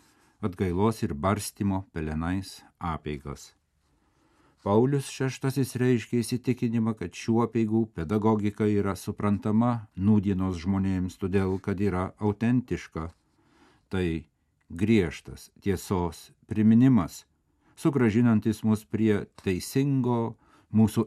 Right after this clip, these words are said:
egzistencijos ir likimo suvokimo. Pasak Pauliaus šeštojo, atgailos pedagogika stebina moderniųjų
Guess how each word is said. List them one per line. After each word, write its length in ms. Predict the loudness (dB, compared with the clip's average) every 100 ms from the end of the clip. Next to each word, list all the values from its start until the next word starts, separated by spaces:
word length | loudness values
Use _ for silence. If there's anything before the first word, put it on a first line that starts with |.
| 0
egzistencijos 1120 | 0 0 -2 -2 -2 0 -4 -4 -4 -4 -8 -2
ir 240 | 0 0
likimo 640 | 0 -2 -2 -4 -4 -6 -8 _ _
suvokimo. 840 | -20 -2 -2 -2 -6 -4 -2 -4 -12 _ _ _ _ _ _ _ _
Pasak 380 | -6 -4 -6 -4
Pauliaus 560 | -2 0 2 0 -2 -4
šeštojo, 760 | -6 -4 -6 -4 -2 0 -2 -8 _ _ _ _ -6
atgailos 680 | -2 4 4 4 2 0 -2
pedagogika 960 | -4 -4 -4 -2 -2 0 -2 -4 -8 -10 _
stebina 720 | -18 -4 0 2 2 2 2 2
moderniųjų 720 | 2 4 2 2 4 4